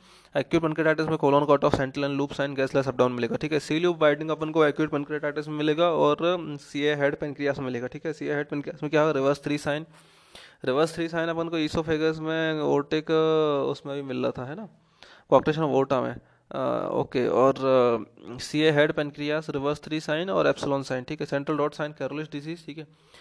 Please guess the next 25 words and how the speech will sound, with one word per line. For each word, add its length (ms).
अभी 220
विमबर्गर 840
कॉर्नर 500
साइन 400
अपना, 420
con-, 180
congenital 420
syphilis 340
और 140
विमबर्गर 520
रिंग 280
साइन 280
अपना 220
मिलेगा 480
स्कर्वी 400
में, 160
ठीक 140
है। 80
रिकट्स 420
में 300
फर्स्ट 300
साइन 180
मिलेगा 340
आपको 220
वाइडनिंग, 540